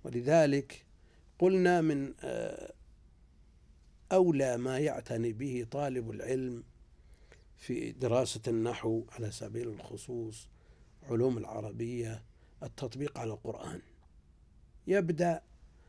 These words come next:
بإعراب الفاتحة مثلًا، ثم يقارن إعرابه بإعراب أهل العلم، لأن فيه كتب لإعراب القرآن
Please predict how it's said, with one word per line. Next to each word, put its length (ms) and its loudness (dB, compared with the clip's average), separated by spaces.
بإعراب 880 2
الفاتحة 640 -2
مثلًا، 460 -4
ثم 400 4
يقارن 880 4
إعرابه 720 0
بإعراب 600 -2
أهل 340 -2
العلم، 460 -2
لأن 560 -6
فيه 220 0
كتب 420 -2
لإعراب 480 -2
القرآن 520 -8